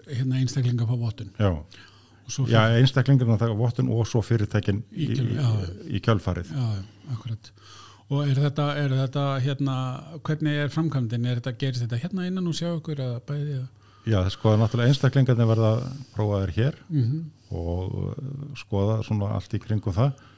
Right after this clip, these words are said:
Speaker 2: En fyrirtækin, þá er náttúrulega, förum við bara út í fyrirtækin.
Speaker 1: Akkurat.
Speaker 2: Við skoðum allar starfsstöðvar hjá þeim.
Speaker 1: Já.
Speaker 2: Það þýðir ekkert að skilja neitt eftir.
Speaker 1: Nei.
Speaker 2: Og, eh, metum út frá þessum sem ég sagði áðan, sko, þekkingu þeirra,
Speaker 1: Já.
Speaker 2: færni,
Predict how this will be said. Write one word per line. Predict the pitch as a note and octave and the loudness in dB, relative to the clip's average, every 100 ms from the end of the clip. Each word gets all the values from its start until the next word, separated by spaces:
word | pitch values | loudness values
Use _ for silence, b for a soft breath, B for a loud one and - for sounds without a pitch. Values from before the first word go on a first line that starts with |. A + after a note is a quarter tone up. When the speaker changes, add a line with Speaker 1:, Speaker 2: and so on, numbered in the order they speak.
| B B B | B B B
Speaker 2:
En | G#2+ | 0
fyrirtækin, | F#2+ C#3+ D#3 C3+ B2+ A2+ G#2 | 2 4 4 4 2 2 2
þá | B2 | 4
er | A#2+ | 4
náttúrulega, | A2 A2+ G#2+ | 2 0 0
förum | - A2+ G#2+ | 2 2 2
við | G2+ | 0
bara | A2 | 0
út | C3+ C3 | 0 0
í | G#2+ | 0
fyrirtækin. | B2 C3+ C#3 C3+ C#3+ - | 2 2 0 0 -2 -2
Speaker 1:
Akkurat. | C#3+ A#2 A2+ - - | -4 -4 -6 -8 -2
Speaker 2:
Við | G2+ | 0
skoðum | - - A#2 A2+ G#2+ | 0 0 4 6 4
allar | - C#3 - - G2 F2 - - | 2 -2 -4 -6 -2 -2 -4 -16
starfsstöðvar | - G2+ E2+ - F#2 F#2 | -6 -4 -4 -4 -4 -2
hjá | E2+ A2 | 0 0
þeim. | D#3+ F3+ - | 0 -4 -10
Speaker 1:
Já. | E3 B2 C#3 - | -2 -2 -2 -4
Speaker 2:
Það | A2 G#2 G#2 | -4 -2 -6
þýðir | - G#2+ G2 | -4 -2 -2
ekkert | F#2 F#2+ | -4 -6
að | F#2 | -8
skilja | - G#2+ G2 | -4 -4 -2
neitt | F#2+ F2+ | -2 -2
eftir. | A2+ - B2+ - B | -4 -4 -8 -8 B
Speaker 1:
Nei. | C3+ A#2 A2 B _ | -6 -4 -6 B _
Speaker 2:
Og, | - F#2+ F#2+ G2 G2 G2+ | -6 -2 2 2 2 4
eh, | G2+ G2+ A#2 B2+ C3 B2+ B2 - - | 4 4 0 -6 -10 -12 -16 -20 -12
metum | D#3+ A#2 C3 - G#2+ | -2 2 2 2 0
út | A2 - | 0 0
frá | G#2+ | 0
þessum | A2 - G#2 | 0 0 -2
sem | G#2 | -2
ég | |
sagði | F#2+ G#2+ A2 | 0 0 2
áðan, | D3 D#3+ | 0 -2
sko, | C3 - G2 - _ | -6 -10 -12 -14 _
þekkingu | - G#2+ - A2+ B2 | -6 -4 -2 0 0
þeirra, | C#3 C#3 | 0 -4
Speaker 1:
Já. | E3 | -2
Speaker 2:
færni, | A#2+ A#2+ - D3 | -2 -2 -4 -6